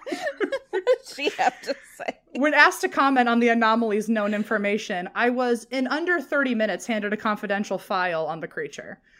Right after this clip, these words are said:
Speaker 2: Um, which
Speaker 1: <laughs> Yeah,
Speaker 2: I
Speaker 1: then
Speaker 2: can
Speaker 1: she didn't even, like, ask for any, any identification. <laughs>
Speaker 2: I literally, I'm not kidding, in under thirty minutes was handed a confidential file with all the information I could possibly need on this
Speaker 1: Uh-oh.
Speaker 2: demon.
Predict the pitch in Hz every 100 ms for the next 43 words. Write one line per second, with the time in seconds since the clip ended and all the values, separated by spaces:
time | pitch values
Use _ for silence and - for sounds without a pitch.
0 | - - _ 208 196 190 - 220 - -
1 | - - 320 277 262 262 285 269 359 359
2 | 339 311 269 233 220 214 - 202 233 -
3 | - 202 196 190 185 - - - - 196
4 | 190 185 208 190 196 214 202 208 185 175
5 | 165 - 294 - - - 269 339 370 262
6 | 269 302 311 302 285 - 214 226 226 226
7 | 247 214 202 196 190 196 196 190 185 180
8 | 175 202 202 180 170 170 196 180 190 180
9 | 175 - 165 190 156 156 143 156 202 202
10 | - 214 185 185 175 180 175 160 165 170
11 | - 165 - 175 180 180 165 151 147 127
12 | 180 151 147